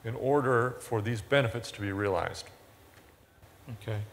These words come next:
Speaker 2: Um, we're gonna try to get through a couple more questions. We might have time for one from the audience, but let me try to get through a couple more and, and still land this plane on time. Um, we've talked throughout the day about the year-round E fifteen, the R V P rulemaking.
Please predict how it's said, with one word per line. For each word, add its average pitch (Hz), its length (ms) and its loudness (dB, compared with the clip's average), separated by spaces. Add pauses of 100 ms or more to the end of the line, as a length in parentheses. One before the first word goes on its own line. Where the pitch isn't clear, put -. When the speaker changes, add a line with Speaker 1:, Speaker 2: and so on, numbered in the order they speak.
(540)
Speaker 2:
Um, 131 500 4
we're 143 100 0
gonna 147 120 -2
try 151 160 4
to 143 80 4
get 135 100 0
through 127 120 -2
a - 20 -6
couple 156 260 0
more 139 160 4
questions. 127 420 2
We 123 120 0
might 147 320 4
have 135 240 2
time 131 480 0
for 131 100 -2
one 127 220 2
from 127 160 -4
the 123 100 4
audience, 123 420 6
but 120 120 -4
let 127 100 0
me 131 80 0
try 139 240 4
to 123 180 4 (520)
get 131 200 2
through 139 240 4
a 117 40 2
couple 127 320 2
more 123 260 4
and, 113 220 -2
and 117 120 -6
still 123 280 0
land 120 240 0
this 113 100 -2
plane 127 260 -2
on 120 120 -2
time. 113 340 -4 (460)
Um, 131 360 8 (140)
we've 135 160 0
talked 160 280 6
throughout 143 280 8
the 143 60 -4
day 131 220 4
about 123 260 2
the 120 80 -6
year-round 127 440 2
E 127 120 0
fifteen, 127 600 -4
the 117 120 -2
R 123 140 2
V 120 120 -4
P 135 220 0
rulemaking. 123 800 0